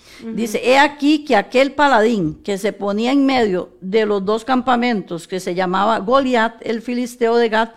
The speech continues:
Speaker 2: salió de entre las filas de los filisteos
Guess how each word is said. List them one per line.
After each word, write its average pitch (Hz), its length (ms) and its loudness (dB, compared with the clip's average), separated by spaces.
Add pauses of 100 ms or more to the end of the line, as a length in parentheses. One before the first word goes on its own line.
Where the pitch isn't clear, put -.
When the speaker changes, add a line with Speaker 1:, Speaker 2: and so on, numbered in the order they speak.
(260)
Speaker 2:
salió 240 480 4
de 320 140 6
entre 285 320 2
las 202 200 2
filas 277 360 0
de 233 120 2
los 196 140 -2
filisteos 226 760 -2